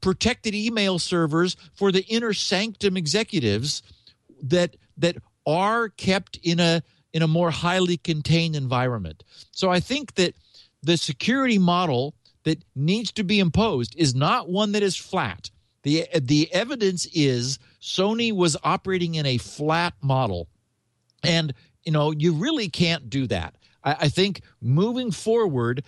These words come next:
if Sony's gonna restructure themselves, they need to do it in a, in a hierarchical model where people who have more privileges have, have a, a greater burden of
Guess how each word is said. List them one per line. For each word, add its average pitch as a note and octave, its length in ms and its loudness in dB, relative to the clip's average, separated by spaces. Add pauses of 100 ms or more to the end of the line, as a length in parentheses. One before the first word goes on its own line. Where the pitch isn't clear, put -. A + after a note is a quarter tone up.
(140)
if C#3+ 120 -2
Sony's G#3 460 0
gonna E3+ 160 0
restructure D#3+ 800 -2
themselves, A2 920 0 (540)
they D#3 260 0
need F3+ 220 2
to F3 60 2
do F3 280 0
it C3 180 -4
in D#3+ 260 0
a, C#3+ 220 -2 (220)
in D#3 120 2
a C#3+ 80 0
hierarchical D#3+ 800 -2
model B2+ 540 -2 (240)
where E3 440 2 (640)
people G3 300 2
who G3+ 120 2
have D#3+ 180 2
more D#3 460 0
privileges D3 920 -4 (380)
have, D3+ 400 0
have D3+ 240 2
a, C3 220 2 (280)
a A#2+ 80 -6
greater F3+ 560 0
burden D#3+ 720 -2 (360)
of C#3+ 180 0